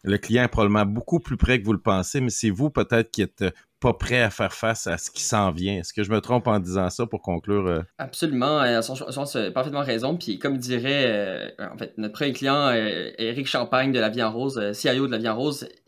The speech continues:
Speaker 2: ce qu'il dit constamment, c'est qu'il faut arrêter d'être observateur, il faut piloter, tester. Ça coûte pas gra-, pas très cher faire des petits projets pilotes. On parle pas de déploiement de chaînes en entier, on parle de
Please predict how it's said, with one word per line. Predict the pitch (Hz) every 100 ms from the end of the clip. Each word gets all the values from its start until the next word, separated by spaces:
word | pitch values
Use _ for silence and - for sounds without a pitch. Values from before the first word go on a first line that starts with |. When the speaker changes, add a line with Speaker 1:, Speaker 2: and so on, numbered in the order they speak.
| -
Speaker 2:
ce | -
qu'il | - 123
dit | 120 156 139 -
constamment, | - 139 117 143
c'est | - 120 - -
qu'il | 127
faut | 123 151
arrêter | 131 123 - 160
d'être | 127 120 117 - - 131
observateur, | 123 135 117 113 131 151 - _ _ -
il |
faut | - 160
piloter, | - 160 170 143 135 _
tester. | 131 - - 135 _ _ _
Ça | - 120
coûte | 156 143
pas | - 180
gra-, | 151 - -
pas | 190
très | 185 165
cher | 175 170
faire | 156 139
des | 127 -
petits | 226 208 -
projets | 180 - 147 151
pilotes. | 160 151
On | 127
parle | 127 135
pas | 190
de | 127
déploiement | 131 160 - 139 135 156
de | 151 117 - -
chaînes | - - 170 160
en | 139
entier, | 127 127 165
on | -
parle | 151
de | 120